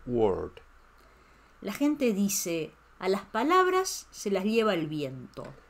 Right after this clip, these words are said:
Speaker 1: Words are carried off by the wind o words are blown with the wind.
Speaker 2: Pienso que este dicho muy común y antiguo es una gran mentira.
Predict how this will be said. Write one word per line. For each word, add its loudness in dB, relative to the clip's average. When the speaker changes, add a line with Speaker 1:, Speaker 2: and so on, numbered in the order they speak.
Speaker 1:
Words 6
are 4
carried 6
off 6
by 6
the 4
wind 0
o 4
words 6
are 4
blown 2
with 0
the 0
wind. -6
Speaker 2:
Pienso 2
que 4
este 2
dicho 2
muy 4
común 4
y -2
antiguo 4
es -2
una 2
gran 6
mentira. -6